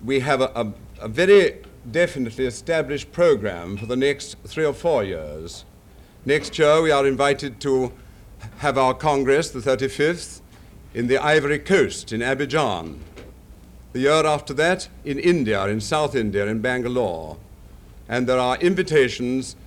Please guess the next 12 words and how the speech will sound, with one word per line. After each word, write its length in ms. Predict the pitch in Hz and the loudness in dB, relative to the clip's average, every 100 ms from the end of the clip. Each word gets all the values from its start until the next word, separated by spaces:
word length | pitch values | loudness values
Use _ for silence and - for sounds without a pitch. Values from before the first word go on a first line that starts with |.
| - - - - - | -20 -20 -20 -18 -6
likely 640 | 123 170 - - 120 117 | 0 2 0 -2 0 0
from 240 | 131 120 110 | 0 -4 -4
Israel 800 | 147 127 156 160 170 190 208 214 - - - - - - - | -6 -2 2 4 4 2 0 -4 -14 -20 -20 -20 -20 -20 -10
to 120 | 123 | 0
hold 200 | 147 135 | 2 2
a 60 | 135 | 2
Congress 520 | 147 135 127 123 131 | 0 2 2 0 0
in 100 | 123 | -2
Tel 140 | 135 | 0
Aviv 260 | 127 131 117 | 0 -2 -4
and 100 | 120 | -4
Jerusalem 720 | 123 135 135 147 156 170 | -2 -2 -2 -4 -4 -4